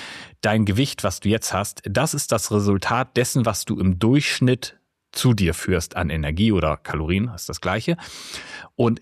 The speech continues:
das muss halt leider langfristig für den Rest deines Lebens runter. Ne, es ist nicht so, dass du zu viel Gewicht hast, weil du mal ab und zu zu viel isst,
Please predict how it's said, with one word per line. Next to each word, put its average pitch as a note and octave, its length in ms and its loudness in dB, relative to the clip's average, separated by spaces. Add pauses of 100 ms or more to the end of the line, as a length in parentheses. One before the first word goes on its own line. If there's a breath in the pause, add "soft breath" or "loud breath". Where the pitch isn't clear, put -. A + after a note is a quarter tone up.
das B2 400 0
muss C3 380 4
halt G#2+ 180 0
leider A2+ 800 2
langfristig A#2 840 -2
für A#2 120 0
den A#2 140 2
Rest C#3+ 400 0
deines C3+ 380 0
Lebens B2+ 400 0
runter. C#3 560 2
Ne, A2 120 2
es A#2+ 80 0
ist A2 140 0
nicht B2 180 2
so, A#2 120 2
dass G#2 180 0
du G#2 300 -2 (240)
zu - 160 -2
viel A2+ 160 2
Gewicht G#2+ 300 0
hast, - 180 -4
weil G2 100 2
du G2 80 2
mal G2 180 2
ab A2+ 140 0
und G2+ 180 0
zu C3 200 2
zu D#3 220 -4
viel E3+ 280 0
isst, - 380 -2